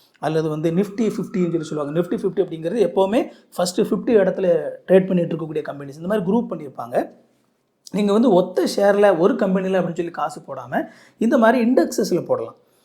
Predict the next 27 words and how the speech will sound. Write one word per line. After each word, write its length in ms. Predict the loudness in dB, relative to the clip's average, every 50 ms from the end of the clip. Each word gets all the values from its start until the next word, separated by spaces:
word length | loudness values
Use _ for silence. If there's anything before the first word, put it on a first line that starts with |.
| _ _ _
So, 220 | 2 4 6 6
பொதுவா 380 | 8 6 8 8 8 8 8 6
வந்து 200 | 2 2 2 2
இண்டெக்ஸஸ் 560 | 2 2 4 4 4 4 2 2 0 -2 -2
வந்து 160 | -2 0 0
என்ன 140 | 2 2 2
சொல்லுவாங்க 320 | 2 2 2 0 0 0 -2
அப்படின்னா, 240 | -4 -4 -4 -2 -4
no 380 | -2 2 4 4 4 4 2
brainer 300 | -2 -2 -2 -2 -4 -6 -6
approach 300 | -10 -12 -14 -14 -14 -14 -16
அப்படின்னு 180 | -18 -18 -16
சொல்லி 180 | -16 -16 -16 -16
சொல்லுவாங்க. 340 | -16 -14 -14 -14 -14 -12 -6
அதாவது 260 | -2 0 0 0 0
இண்டெக்ஸை 420 | 0 2 6 8 8 8 6 2
பொறுத்த 300 | 0 0 -2 -2 0 -2
வரைக்கும் 260 | 0 0 -2 -6 -8
உங்களுக்கு 280 | -10 -6 -8 -8 -8 -8
வந்து 280 | -6 -4 -4 -4 -6 -12 -20 _ _ _
பெரும்பாலும் 760 | -10 -6 -4 -4 -2 0 2 2 4 6 6 4 4 4 2
வந்து 220 | 2 0 -2 -2 -2
என்னன்னா 280 | -2 -2 -4 -4 -4
நஷ்டமே 380 | -6 -8 -8 -8 -4 -2 -2 -2
வராது 380 | -2 -2 -2 -2 -2 -2 -4
அப்படிம்பாங்க. 340 | -4 -6 -6 -10 -12 -12 -12 -12 -12 -8
ஏன்னா 300 | -2 0 0 0 0